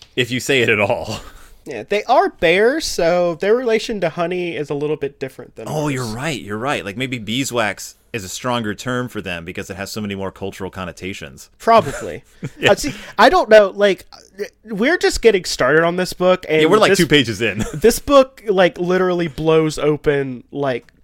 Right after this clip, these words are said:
Speaker 2: bear country and its history.
Speaker 1: 'Cause, like, the very next page, you find out that Babs Bruno is seriously into Brother.
Speaker 2: Yeah, well, okay, first off, like,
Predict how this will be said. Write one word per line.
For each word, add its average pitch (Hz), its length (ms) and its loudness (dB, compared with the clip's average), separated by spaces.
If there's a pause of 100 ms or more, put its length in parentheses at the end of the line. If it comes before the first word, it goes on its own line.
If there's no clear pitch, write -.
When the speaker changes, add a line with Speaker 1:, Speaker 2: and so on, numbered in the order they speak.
(300)
Speaker 2:
bear 139 240 4
country 123 720 -8 (140)
and 131 120 -6
its - 220 -6
history. 113 580 -8 (120)
Speaker 1:
'Cause, 185 140 0
like, 180 100 -6
the 185 60 4
very 220 260 2
next 208 220 -2
page, 180 300 0
you 143 80 -4
find 139 240 -2
out 131 120 0
that 98 200 -10
Babs 139 420 -4
Bruno 104 580 -4
is 113 260 -4 (120)
seriously 123 880 -2
into 113 320 -4
Brother. 85 520 -10
Speaker 2:
Yeah, - 160 -4 (180)
well, 285 300 2
okay, 208 440 2
first - 380 0
off, 180 280 2
like, 156 440 -2